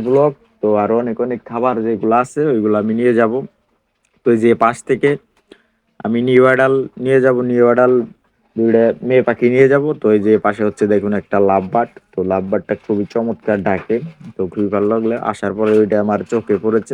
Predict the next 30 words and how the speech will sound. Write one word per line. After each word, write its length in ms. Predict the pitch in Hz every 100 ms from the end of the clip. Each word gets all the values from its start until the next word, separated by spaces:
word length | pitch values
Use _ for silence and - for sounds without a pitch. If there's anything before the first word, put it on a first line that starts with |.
| 127
তো 40 | 101
এই 40 | 98
যে 80 | 101 82
পাশে 180 | 101 107
হচ্ছে 180 | 104 - 104
ককাটেল, 440 | 117 - 117 110 131 - _ _ _ _ _
তো 40 | 104 98
ককাটেল 420 | 107 107 110 110 110 107 - _ - -
খুব 140 | 113 98
ভালো 200 | 107 113 120 - _ _ _ _ _ _ _ _ 107
পাখি, 220 | 101 123 123
তো 60 | 117 113
এইগুলাও 380 | 113 107 113 113 113 -
সেল 160 | 113 110
হবে। 180 | 127 156 151
তো 60 | 104 101 107
যারা 180 | 104 110
নিতে 160 | 131 135 -
চান 120 | 123 120
অবশ্যই 260 | 113 123 120
আমাকে 180 | 120 117
জানাবেন, 360 | 120 117 117 156 175 _ _ _ _ _ _
যারা 180 | 110 107 113
অবশ্যই 280 | 113 - 120
টাঙ্গাইলের 360 | 117 123 127 120
মধ্যে 160 | 120 113
আছেন 180 | 113 131 123
তো 60 | 110 95
তারাই 260 | 101 101 104
জানাবেন, 360 | 110 117 123